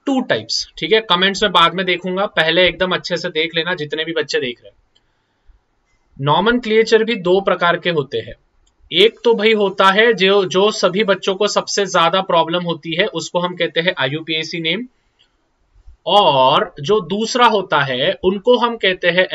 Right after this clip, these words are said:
as a common name या फिर trivial name हम उनको कहते हैं। बहुत अच्छे से बता रहा हूं, अच्छे से सोच समझ के देखना वीडियो को, बहुत detail में लेके जाऊंगा, एक एक concepts clear करवाऊंगा आपके। बस आराम से देखो वीडियो को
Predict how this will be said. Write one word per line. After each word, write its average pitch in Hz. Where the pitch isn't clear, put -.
as 139
a 165
common 214
name 160
या 160
फिर 240
trivial 220
name 190
हम 180
उनको 156
कहते 123
हैं। 101
बहुत 202
अच्छे 190
से 196
बता 170
रहा 170
हूं, 180
अच्छे 196
से 226
सोच 214
समझ 190
के 214
देखना 180
वीडियो 185
को, 190
बहुत 165
detail 175
में 220
लेके 208
जाऊंगा, 196
एक 185
एक 214
concepts 202
clear 196
करवाऊंगा 175
आपके। 170
बस 190
आराम 190
से 214
देखो 180
वीडियो 180
को 190